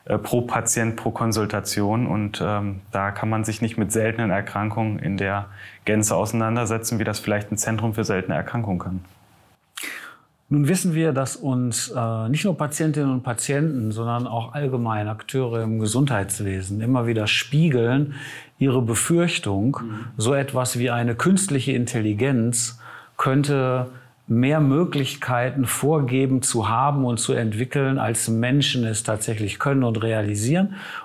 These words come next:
Speaker 2: Und am Ende muss eine Diagnose oder eine Datenauswertung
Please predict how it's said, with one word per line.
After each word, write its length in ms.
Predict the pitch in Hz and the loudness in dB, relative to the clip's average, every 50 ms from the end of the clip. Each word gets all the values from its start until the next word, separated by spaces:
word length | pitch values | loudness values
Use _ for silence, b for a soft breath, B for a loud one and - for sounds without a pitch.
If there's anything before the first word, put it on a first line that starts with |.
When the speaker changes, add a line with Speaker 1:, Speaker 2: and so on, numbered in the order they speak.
| B B | B B
Speaker 2:
Und 200 | 143 139 135 - | 2 2 2 2
am 160 | - 139 131 - | 2 0 0 0
Ende 580 | 156 151 160 170 170 160 160 160 160 165 160 160 B B B B | 0 2 4 4 4 4 4 4 2 0 0 -2 B B B B
muss 280 | 120 131 151 151 - 151 | 2 4 4 2 2 -2
eine 380 | 147 123 123 123 123 127 123 | -2 -2 0 0 0 0 0
Diagnose 840 | 117 107 117 120 123 127 143 123 123 131 151 170 180 165 156 160 165 | 0 2 2 0 0 2 2 2 2 4 4 4 4 2 2 2 2
oder 540 | 165 165 160 - 120 117 107 104 104 107 110 | 2 2 0 0 0 -2 0 0 -2 -2 -2
eine 560 | 110 104 104 107 107 104 104 104 107 110 113 | -2 -2 -2 -2 -2 0 0 -2 -2 -2 -2
Datenauswertung 1400 | 117 117 131 156 185 - - 156 131 123 117 123 120 113 110 107 107 113 113 104 101 - - 113 98 90 87 - | 0 2 2 2 2 2 2 0 2 2 2 2 0 0 0 0 0 0 0 0 -2 -2 -2 0 0 0 -2 -4